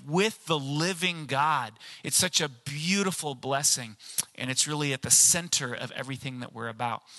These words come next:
So we learned about that in that first week. Um, we also, uh, learned about, uh, the,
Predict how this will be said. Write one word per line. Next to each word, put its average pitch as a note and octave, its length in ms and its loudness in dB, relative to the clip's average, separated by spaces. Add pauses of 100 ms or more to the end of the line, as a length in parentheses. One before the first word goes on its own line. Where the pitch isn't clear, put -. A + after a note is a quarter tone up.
(260)
So E3+ 180 4
we F#3 120 4
learned G#3 240 4
about E3+ 320 4
that D3+ 320 4 (260)
in D3 180 -2
that C#3+ 200 2
first C#3+ 340 0
week. C#3 420 -4
Um, C3 380 -4 (100)
we D#3+ 180 2
also, F#3 600 4
uh, D3+ 220 6
learned F3+ 480 4
about, D#3+ 440 6 (260)
uh, D3 240 4 (140)
the, D#3+ 240 2